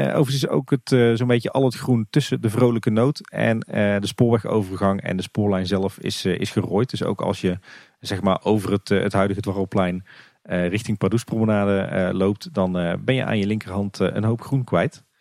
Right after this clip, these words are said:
Eh, wat me nog wel meevalt, is dat heel veel grote bomen op het, eh, Dwarrelplein, dat die nog steeds, eh, staan. Dus laten we hopen dat die niet, eh, alsnog sneuvelen.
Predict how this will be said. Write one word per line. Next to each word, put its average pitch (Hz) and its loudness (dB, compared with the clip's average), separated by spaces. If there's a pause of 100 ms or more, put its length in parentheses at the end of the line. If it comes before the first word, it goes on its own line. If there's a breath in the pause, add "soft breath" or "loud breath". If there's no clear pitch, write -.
(280)
Eh, - -4
wat 127 0
me 131 4
nog 135 2
wel 165 2
meevalt, 156 4
is 117 -2
dat 139 0
heel 139 0
veel 117 0
grote 151 2
bomen 160 2
op 160 -8
het, - -6
eh, 135 2
Dwarrelplein, 127 0
dat - -4
die 135 -2
nog 117 -4
steeds, - -2
eh, 95 2
staan. 95 -2 (500 loud breath)
Dus 92 -6
laten 104 2
we 95 2
hopen 98 -2
dat 90 -2
die 95 -4
niet, 92 -4
eh, 95 2
alsnog 90 -2
sneuvelen. - -6